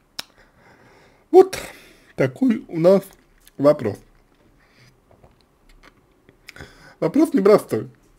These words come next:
<clears throat> Потому что, ну, ваша жизнь, и вам решать,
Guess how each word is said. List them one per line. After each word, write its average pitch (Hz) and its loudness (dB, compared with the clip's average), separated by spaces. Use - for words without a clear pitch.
<clears throat> 147 -8
Потому 135 -4
что, 135 0
ну, 127 -10
ваша 139 2
жизнь, 220 -6
и 113 -6
вам 143 4
решать, 127 -2